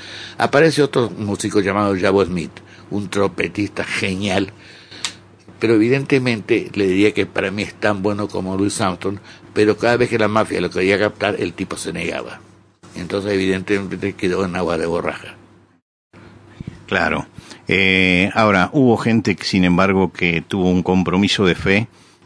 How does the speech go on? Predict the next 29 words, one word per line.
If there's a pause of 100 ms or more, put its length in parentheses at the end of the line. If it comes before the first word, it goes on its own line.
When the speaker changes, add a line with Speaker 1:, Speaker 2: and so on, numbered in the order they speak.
(160)
Speaker 2:
con
el
jazz (400)
y, (100)
y
lo
vivió
intensamente
hasta,
hasta
sacrificar
incluso
su
carrera.
Y
yo
me
acuerdo
en
este
momento
de
Mahalia
Jackson,
por
ejemplo. (420)
Speaker 1:
Bueno,
Mahalia
Jackson,